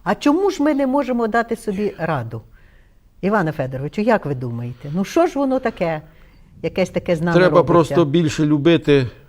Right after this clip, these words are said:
Speaker 2: ніж себе, любити, е, землю ту, яку,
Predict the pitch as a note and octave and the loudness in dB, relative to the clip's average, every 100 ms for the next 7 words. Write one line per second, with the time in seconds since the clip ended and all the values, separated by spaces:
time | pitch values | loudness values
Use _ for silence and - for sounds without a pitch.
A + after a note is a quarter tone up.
0 | - - B2+ B2 - - B2+ A#2+ D#3+ C#3 | -14 -6 -4 -4 -8 -6 -4 -2 -2 -2
1 | A2+ A2+ A2 C3 - B2 A2+ - - - | -4 -6 -4 -4 -4 -8 -8 -10 -10 -10
2 | - G2+ G2 - - G2+ B2+ G#2+ F#2 F2+ | -10 -10 -12 -16 -10 -2 -2 -2 -6 -10
3 | - F2+ F2 - F2+ - G2 | -12 -12 -12 -12 -12 -14 -18